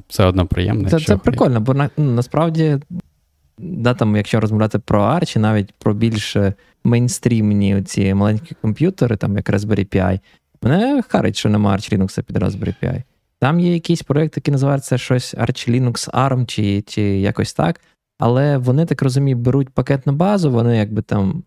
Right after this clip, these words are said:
Speaker 2: Arch Linux сумісні, але це не є Arch Linux. Тобто це окремі типи, це окремі типи збирають там ту пакетну базу під арм. Ну, ні, це не,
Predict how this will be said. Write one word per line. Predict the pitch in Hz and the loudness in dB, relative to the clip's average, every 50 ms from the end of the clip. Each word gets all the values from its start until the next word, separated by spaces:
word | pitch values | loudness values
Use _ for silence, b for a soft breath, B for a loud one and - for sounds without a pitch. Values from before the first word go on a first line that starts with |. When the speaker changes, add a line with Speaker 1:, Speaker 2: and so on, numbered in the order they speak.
| _ - | _ -4
Speaker 2:
Arch | 117 120 - - - 120 | -2 -2 -2 -2 -2 -2
Linux | 120 113 - | -2 -2 -2
сумісні, | - - 123 143 160 156 - - 110 | -2 0 0 0 0 -2 -2 -2 0
але | 107 110 113 | 0 0 -2
це | 113 - 120 | -2 -2 0
не | 117 117 | 0 0
є | 113 113 107 98 | 0 0 0 0
Arch | - 107 - - 110 110 | -2 -4 -6 -8 -6 -6
Linux. | - - - - - | -6 -6 -8 -8 -6
Тобто | - - _ - 107 107 B B B B B _ _ _ - | -6 -4 _ 0 0 0 B B B B B _ _ _ 0
це | 143 143 | 0 0
окремі | 127 - 135 127 117 110 107 | 0 0 0 0 0 0 -2
типи, | - - 113 - - - 185 180 175 170 170 170 165 165 B B B B B _ _ - | -4 -4 -6 -4 -2 0 0 2 2 2 2 2 0 -2 B B B B B _ _ 0
це | 127 123 | 0 0
окремі | 117 - 120 117 113 110 | 2 0 0 0 0 0
типи | 98 - 127 - 123 | -2 -4 -4 -2 -2
збирають | 110 104 107 107 110 117 113 110 110 - | -2 0 0 0 0 2 0 0 -2 -2
там | - 101 101 | -2 -4 -4
ту | 95 - 107 | -2 -4 -2
пакетну | - - 107 - 107 - - 113 | -2 -2 0 0 -2 -2 -2 -2
базу | 104 104 107 104 104 104 101 | 0 2 0 0 0 -2 -2
під | - - 110 104 - | -2 -2 -4 -2 -2
арм. | 110 110 143 156 160 156 147 135 127 117 110 - 180 - 170 151 - - | -2 0 0 0 0 0 0 0 -2 -4 -4 -6 -6 -6 -6 -6 -4 -4
Ну, | 156 165 156 143 - - _ _ _ - | -2 -2 -2 -2 -4 -8 _ _ _ -2
ні, | 107 95 90 101 - _ | -2 0 -2 -2 -6 _
це | - - - 131 127 123 120 120 - _ _ _ _ _ _ _ _ _ _ _ _ - | -8 -4 -2 0 0 0 -2 -4 -6 _ _ _ _ _ _ _ _ _ _ _ _ -2
не, | 131 131 | -2 -2